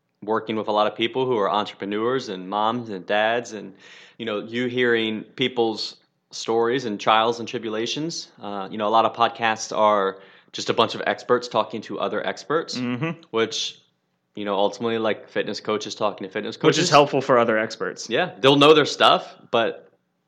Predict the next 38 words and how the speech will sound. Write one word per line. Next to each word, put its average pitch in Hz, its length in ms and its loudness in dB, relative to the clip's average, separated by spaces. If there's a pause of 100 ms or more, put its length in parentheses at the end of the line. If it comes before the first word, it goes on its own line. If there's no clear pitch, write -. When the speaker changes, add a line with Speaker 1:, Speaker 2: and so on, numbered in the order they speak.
(120)
Speaker 1:
like, 104 220 -8
h-, 120 140 -10
it 95 240 -4
doesn't, 113 360 -4
a 107 60 -2
lot 117 140 6
of 120 80 0
it's 113 200 -2
not 107 140 -2
re-, 98 80 -6 (180)
gonna 104 180 -6
relate, 95 440 -2
right? 101 240 -2
Because 101 260 -8
it's 98 100 -10
just 104 180 -8
a 98 40 -8
different 101 360 -6
circumstance. 98 680 -8
Like, 90 200 -10
Speaker 2:
Yep. 101 200 -6 (840)
Speaker 1:
so 104 500 2
hearing 107 340 -4
from, 101 460 -8 (760)
you 143 120 -10
know, 104 160 -6
people 110 580 -6
that 107 140 -4
are 104 80 -6
similar 113 420 -4
to 117 60 -2
Speaker 2:
Real 123 260 4
people. 131 600 -4
Speaker 1:
Yeah, 127 220 -6 (260)
that 120 120 4
have 101 120 0
made 110 200 0
changes, 127 560 -4